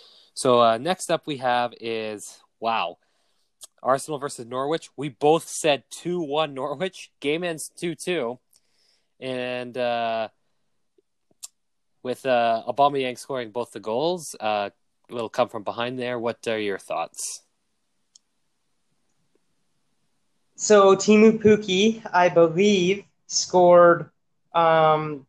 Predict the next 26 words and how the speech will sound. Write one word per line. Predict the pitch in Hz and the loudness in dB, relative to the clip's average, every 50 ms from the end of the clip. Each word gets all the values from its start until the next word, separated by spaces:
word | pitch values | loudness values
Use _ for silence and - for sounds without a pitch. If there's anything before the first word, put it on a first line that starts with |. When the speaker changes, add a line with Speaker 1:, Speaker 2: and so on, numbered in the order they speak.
| _ | _
Speaker 2:
what | _ 160 170 139 | _ 2 2 2
was | 151 135 147 | 2 0 -2
it, | 156 151 - | -2 -2 -4
the | 143 | -8
first | - - 180 208 220 214 - | 0 4 4 4 4 2 2
goal | - 170 156 147 139 147 - - | 4 6 6 6 4 2 0 0
for | - 160 151 151 147 147 | 2 4 6 6 6 4
Norwich | 143 151 143 147 147 143 151 165 170 - 170 | 2 2 2 2 2 4 2 0 0 0 0
around | 160 156 147 147 | 2 2 2 0
the | 143 | -2
twenty-first | - - 170 165 160 160 - 165 170 - 156 | -4 -2 -2 -2 -2 -2 -2 -4 -4 -4 -4
minute, | 156 156 160 160 - - _ | -4 -2 -2 -2 -2 -4 _
twentieth | 170 165 160 156 156 156 - 160 | -2 0 0 0 -2 -4 -4 -4
minute | 156 151 156 156 147 | -4 -2 -2 -2 0
or | 151 151 151 | -2 -2 -2
so. | - - 156 151 151 147 160 170 170 - | -2 0 2 2 4 4 4 2 0 0
Speaker 1:
Yep. | - 160 - - _ _ _ _ _ _ _ _ _ _ _ _ _ _ _ _ _ _ _ _ | 0 0 0 0 _ _ _ _ _ _ _ _ _ _ _ _ _ _ _ _ _ _ _ _
Speaker 2:
Is | 180 165 151 | -2 2 4
that, | 170 175 170 - - | 4 2 2 0 -4
is | 160 143 | -4 0
that | 156 160 143 | 2 2 4
right? | 156 165 202 247 - - | 4 4 4 4 2 0
Speaker 1:
That | - 113 117 | 0 2 2
is | 123 123 | 2 0
correct, | - - 143 131 139 - _ 135 | 0 0 2 2 2 0 _ -4
yep. | 135 151 - | -4 -4 -4